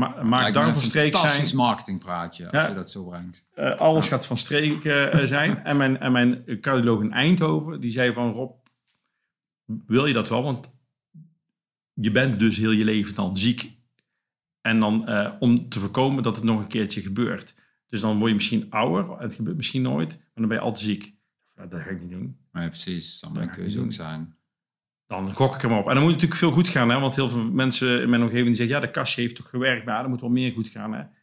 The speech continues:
Speaker 2: In Frankrijk, een kwartier daarvoor, zat ik in de auto. Een bergweggetje. Had niet daar moeten gebeuren. Kon in Frankrijk, toen ik op het randje van het zwembad liep, kon ik mezelf nog net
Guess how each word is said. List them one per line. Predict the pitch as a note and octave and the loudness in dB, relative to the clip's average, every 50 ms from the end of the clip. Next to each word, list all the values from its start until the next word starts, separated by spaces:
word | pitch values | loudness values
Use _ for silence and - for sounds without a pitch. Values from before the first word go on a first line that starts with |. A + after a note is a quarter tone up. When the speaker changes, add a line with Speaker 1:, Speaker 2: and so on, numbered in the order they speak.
| _ _ - | _ _ -8
Speaker 2:
In | C3 A2+ | -6 -6
Frankrijk, | - - C3+ C#3 C3 - A#2+ A2+ A#2 B2 B2 - | -2 0 0 0 0 0 0 2 2 0 -2 -4
een | - _ _ | -10 _ _
kwartier | - - - - B2+ B2+ | -20 -16 -8 -4 -4 -2
daarvoor, | A#2 A#2 G2+ B2 C3 B2+ B2 - | -2 -2 -4 -2 -2 -2 -2 -2
zat | A#2+ A#2+ A2 - | -2 -2 0 -2
ik | A#2+ A#2 - - | -4 -4 -4 -10
in | - C3+ A2 | -6 -2 -2
de | A2+ | -2
auto. | - B2+ C3 A#2+ - A#2+ A#2 - - B2+ - _ _ _ _ _ _ _ _ - | 0 0 -2 -2 -2 -6 -10 -12 -14 -16 -20 _ _ _ _ _ _ _ _ -12
Een | - E3 - | -8 -8 -4
bergweggetje. | - A#2+ G#2+ G2+ F#2+ F#2+ G#2+ G#2+ G2+ F#2+ F#2 - - - - | -2 0 0 0 -2 -4 -6 -8 -8 -10 -10 -10 -12 -12 -12
Had | D3 G2+ G2+ | -10 -10 -4
niet | G#2+ A#2 A#2+ | 0 0 2
daar | A#2 G#2+ G#2+ G#2 | 2 2 2 0
moeten | G#2 G#2 - G2 | -2 -2 -4 -6
gebeuren. | G2 G2 A2 A2 G#2 G2+ G2+ - - - _ _ _ _ _ _ _ _ _ _ _ _ _ _ _ _ _ _ _ | -6 -6 -6 -8 -8 -8 -10 -12 -16 -16 _ _ _ _ _ _ _ _ _ _ _ _ _ _ _ _ _ _ _
Kon | - B2 A#2+ A#2 A2+ A2 - - - - - | -2 0 2 2 2 0 -2 -6 -18 -14 -4
in | - A#2 | -4 -4
Frankrijk, | - - C3 C3 B2 - | 0 2 0 0 0 0
toen | - A2+ | -2 -2
ik | A2 | 0
op | B2 G#2+ | 0 -2
het | - - | -2 0
randje | G#2+ B2 C#3 B2 C3 | 2 2 2 2 2
van | B2+ B2+ | 0 0
het | A#2 - | 0 2
zwembad | - D3 D3 D3+ C#3+ C3+ B2 C3 - | 2 2 2 4 4 2 2 0 0
liep, | B2 B2 C3 C3 - - _ _ _ _ _ | 0 0 0 0 -4 -14 _ _ _ _ _
kon | - D3 C#3 | -10 -6 0
ik | C3+ | 0
mezelf | A#2+ G#2 B2+ C#3+ D3+ C#3 B2 | 2 4 4 4 4 4 2
nog | B2+ A2+ | 0 2
net | A#2+ C3+ D3+ D#3+ F3 E3+ - - | 2 4 4 4 4 2 -2 -12